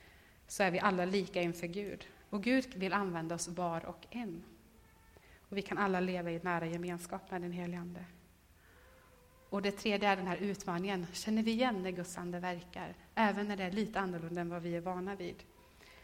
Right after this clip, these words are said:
Kan vi känna igen andens närvaro och andens eftersmak? Så min bön är att vi ska, att vi får låta, låt oss välkomna den helige ande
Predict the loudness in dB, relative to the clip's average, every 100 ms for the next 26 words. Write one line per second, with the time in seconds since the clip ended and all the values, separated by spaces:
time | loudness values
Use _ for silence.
0 | -20 -20 -20 -12 -2 0 2 2 2 2
1 | 0 -2 -2 -2 -2 -2 0 -2 -4 -6
2 | -8 -10 -12 -10 -6 -4 -2 -4 -4 -10
3 | -8 -8 -6 -8 -8 -12 -20 -20 -20 -20
4 | -20 -20 -20 -20 -20 -20 -20 -20 -20 -20
5 | -20 -20 -20 -20 -20 -20 -6 2 2 6
6 | 8 8 6 2 -2 -2 -2 0 -2 -8
7 | -14 -18 -10 -10 -8 -4 -2 0 0 0
8 | 2 -2 -2 -6 -18 -20 -20 -20 -20 -20
9 | -16 -16 -16 -20 -18 -2 0 2 0 0
10 | -2 2 8 8 8 4 -2 -2 -4 -6
11 | -4 -2 2 2 2 0 0 -4